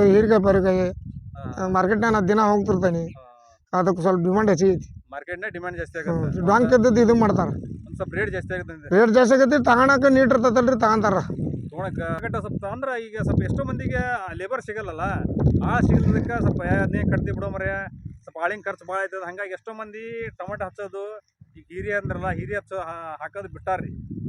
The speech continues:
Speaker 1: ಅದು ಬರ್ನಿಂಗ್ ಆಗತ್ರಿ ಪಕ್ಕ.
Speaker 2: ಅಂದ್ರೆ ಅರ್ಧಕ್ಕರ್ಧ ಲಾಸ್ ಆಗಂತ ಹೇಳ್ತೀರಿ ನೀವು?
Speaker 1: ಮುಕ್ಕಾಲ್ ಪರ್ಸೆಂಟ್ ಲಾಸ್ ಏನ್ರಿ, ಕಾಲ್ ಭಾಗ ಅಷ್ಟೇ ಬರ್ತದ ನೋಡ್ರಿ, ಈ ನೆಲ ಮ್ಯಾಗ ಬಿಟ್ರೆ.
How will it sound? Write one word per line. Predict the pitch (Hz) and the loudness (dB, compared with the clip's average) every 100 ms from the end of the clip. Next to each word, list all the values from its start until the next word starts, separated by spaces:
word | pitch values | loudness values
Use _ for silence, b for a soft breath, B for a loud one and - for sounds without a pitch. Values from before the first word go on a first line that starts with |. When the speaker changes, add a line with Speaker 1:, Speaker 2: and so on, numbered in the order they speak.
| - 202 | -2 2
Speaker 1:
ಅದು | 214 | 4
ಬರ್ನಿಂಗ್ | 220 233 285 | 6 6 6
ಆಗತ್ರಿ | 269 220 190 | 6 6 4
ಪಕ್ಕ. | 185 208 196 180 - - - _ | 4 2 2 0 -6 -20 -20 _
Speaker 2:
ಅಂದ್ರೆ | 165 180 | -12 -10
ಅರ್ಧಕ್ಕರ್ಧ | 170 180 196 202 214 | -8 -10 -8 -8 -6
ಲಾಸ್ | 202 196 | -6 -6
ಆಗಂತ | 202 202 175 | -6 -8 -10
ಹೇಳ್ತೀರಿ | 175 170 | -10 -8
ನೀವು? | - 175 | -2 2
Speaker 1:
ಮುಕ್ಕಾಲ್ | 190 202 285 285 | 4 6 6 8
ಪರ್ಸೆಂಟ್ | 277 285 | 6 6
ಲಾಸ್ | 277 269 | 6 6
ಏನ್ರಿ, | 269 262 214 | 6 6 6
ಕಾಲ್ | 214 240 | 6 6
ಭಾಗ | 254 247 | 6 6
ಅಷ್ಟೇ | 214 233 | 6 4
ಬರ್ತದ | 226 226 | 4 4
ನೋಡ್ರಿ, | 220 208 | 6 6
ಈ | 190 190 | 6 6
ನೆಲ | 190 208 | 6 6
ಮ್ಯಾಗ | 214 | 4
ಬಿಟ್ರೆ. | 190 151 | 2 -2